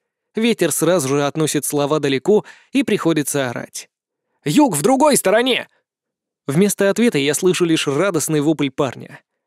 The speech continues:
Ветер развивает его волосы. На лице выражение счастья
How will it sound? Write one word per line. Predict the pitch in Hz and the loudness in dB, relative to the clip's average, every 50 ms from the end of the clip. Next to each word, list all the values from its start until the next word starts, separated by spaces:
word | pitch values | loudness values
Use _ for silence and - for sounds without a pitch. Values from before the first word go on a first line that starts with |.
| _ _ _ - | _ _ _ -10
Ветер | 131 120 208 269 - - 247 220 | -2 0 0 0 0 0 0 2
развивает | 214 214 190 180 185 185 185 220 233 214 190 175 | 2 0 0 2 2 2 2 2 2 2 0 0
его | - 190 175 180 165 | 0 0 2 2 2
волосы. | 147 170 190 180 143 127 - - - - - - _ _ _ _ _ - | 2 2 0 0 0 -4 -8 -10 -12 -14 -16 -20 _ _ _ _ _ -12
На | 147 147 147 | -6 -4 -2
лице | 147 151 143 - - 160 | -2 -2 -2 -2 -2 0
выражение | 151 147 143 143 131 135 160 156 151 147 143 135 | 0 0 -2 -2 -2 -2 -2 -2 -2 -2 -4 -4
счастья | - - - - 175 190 165 - - - - - - | -4 -4 -2 -2 -2 -2 -2 -6 -10 -12 -14 -16 -16